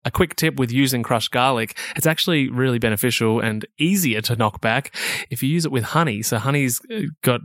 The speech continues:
uh, the benefits of being antimicrobial, antibacterial, antifungal. It's, uh, it's just a powerhouse, honey. It's, it's an absolute powerhouse. And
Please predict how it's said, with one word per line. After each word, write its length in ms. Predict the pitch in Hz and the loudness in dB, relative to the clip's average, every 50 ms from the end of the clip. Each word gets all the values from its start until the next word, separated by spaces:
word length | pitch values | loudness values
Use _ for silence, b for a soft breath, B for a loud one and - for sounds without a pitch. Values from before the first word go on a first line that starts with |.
| 139 123 | -4 -2
uh, 180 | 123 117 113 | 0 0 0
the 80 | 110 113 | 0 0
benefits 380 | 120 120 123 117 123 117 - 113 | 0 0 0 0 0 -2 -2 0
of 40 | |
being 180 | 110 110 107 110 | 0 0 2 2
antimicrobial, 920 | 110 110 107 - 110 107 104 104 - 160 165 165 151 147 147 143 135 120 | 2 2 2 2 0 0 0 0 0 2 2 2 2 2 0 0 0 0
antibacterial, 800 | 117 110 104 110 107 - 107 101 - - 160 165 156 147 147 139 | 0 0 -2 -2 0 0 -2 0 0 0 0 2 2 2 0 0
antifungal. 800 | 107 113 113 107 113 101 - - 156 160 165 156 156 156 151 123 B B B B B B | 0 -2 -2 -2 -4 -2 0 2 2 2 2 2 2 2 0 -2 B B B B B B
It's, 280 | 120 113 107 - - - | 0 0 2 2 0 -2
uh, 200 | - - - - | -2 -4 -4 -4
it's 300 | - 165 127 113 - - | 0 0 0 0 0 -2
just 180 | - 123 - - | -2 0 0 0
a 40 | 113 | -2
powerhouse, 680 | - - - 123 127 131 135 123 117 117 107 101 - | -2 -2 0 2 2 4 2 2 2 0 0 0 -2
honey. 380 | - - 113 107 110 117 135 143 | -2 -2 -2 0 0 0 0 0
It's, 200 | 131 123 - - | 0 -2 -2 -2
it's 200 | 123 127 113 - | -2 -2 0 0
an 100 | 120 120 | 2 2
absolute 500 | 120 127 127 - - 123 117 117 113 - | 2 2 0 0 0 0 0 0 0 0
powerhouse. 640 | - 113 113 113 113 113 110 113 107 104 107 107 - | -2 0 2 2 2 2 2 0 0 0 0 0 0
And 200 | 117 110 107 | 0 0 0